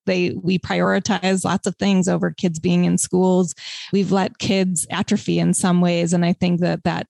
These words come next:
that educational side is gonna be something that's definitely gonna impact kids for years to come.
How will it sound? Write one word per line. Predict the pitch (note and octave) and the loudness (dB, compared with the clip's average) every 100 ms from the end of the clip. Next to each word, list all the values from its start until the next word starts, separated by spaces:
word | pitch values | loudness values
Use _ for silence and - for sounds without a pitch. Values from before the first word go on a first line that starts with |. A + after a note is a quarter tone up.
| - - - - F#3 | -14 -20 -20 -8 -4
that | F3 | -2
educational | G#3 G3 F#3+ G3+ F#3 G3 F3+ | -2 -2 -2 -2 0 2 2
side | F3+ - E3+ F3+ F3+ | 2 -2 0 0 0
is | D#3+ | 0
gonna | F3+ F3 | 0 2
be | F3 | 0
something | E3 F3 F3+ F3 | 0 0 0 0
that's | F3 E3+ | 0 -2
definitely | - E3 E3+ E3+ E3+ | -4 -4 0 0 2
gonna | E3+ E3+ | 0 0
impact | - F3 - F3+ E3+ | 0 0 0 -4 -6
kids | - E3+ E3 - | -4 -2 -2 -2
for | E3+ | -2
years | D#3+ D#3+ E3 - | -2 -2 -2 -4
to | F#3 | -6
come. | - E3 F3 | -4 0 2